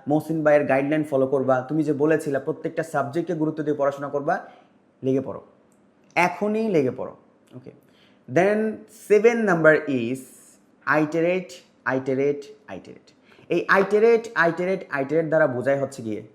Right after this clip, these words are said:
keep trying, keep refining, keep building। হ্যাঁ, তোমাকে প্রতিনিয়ত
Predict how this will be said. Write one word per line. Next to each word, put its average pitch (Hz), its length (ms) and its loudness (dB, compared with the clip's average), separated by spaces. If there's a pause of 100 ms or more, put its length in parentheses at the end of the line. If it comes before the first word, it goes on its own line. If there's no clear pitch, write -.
(180)
keep 170 160 -4 (300)
trying, 127 380 -2 (640)
keep 175 180 -6 (160)
refining, 139 580 -2 (360)
keep 190 160 -4 (160)
building। 104 340 -6 (300)
হ্যাঁ, 120 120 -14 (320)
তোমাকে 185 300 -2 (160)
প্রতিনিয়ত 202 640 0